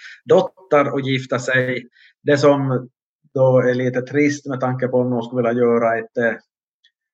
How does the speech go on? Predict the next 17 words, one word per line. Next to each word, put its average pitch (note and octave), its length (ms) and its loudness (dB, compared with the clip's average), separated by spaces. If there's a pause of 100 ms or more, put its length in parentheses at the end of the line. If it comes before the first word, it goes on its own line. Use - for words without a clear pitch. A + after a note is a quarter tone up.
(360)
en G2 140 -12
film D3+ 400 0
eller D3+ 160 4
bok C#3+ 320 0
om C#3 120 0
det B2+ 80 -2
hela, C3+ 280 -2
att C3 100 -6
den C3 160 -4
där, C3 240 -2 (100)
den C#3 180 -8
där C3+ 220 0 (140)
hustrun D3 520 -4
så, C3 240 0 (680)
så - 100 -8
hon C#3+ 120 0
dör, D3 480 6